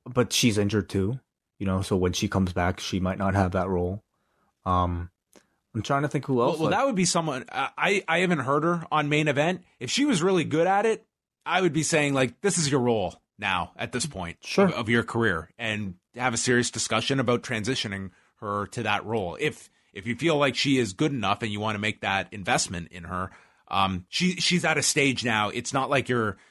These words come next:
Speaker 2: you need her because she's gonna be prime for a big title program. I mean, she is, she's in that role in the women's division. That's not gonna be a featured one.
Speaker 1: Yeah, yeah.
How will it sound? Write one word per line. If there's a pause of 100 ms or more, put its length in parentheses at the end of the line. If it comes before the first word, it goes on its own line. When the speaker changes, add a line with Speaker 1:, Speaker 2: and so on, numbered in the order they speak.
(920)
Speaker 2:
you
need
her
because
she's
gonna
be
prime
for
a
big (260)
title
program. (140)
I
mean,
she
is, (720)
she's
in
that
role
in
the
women's
division.
That's
not
gonna
be
a
featured
one. (960)
Speaker 1:
Yeah, (120)
yeah.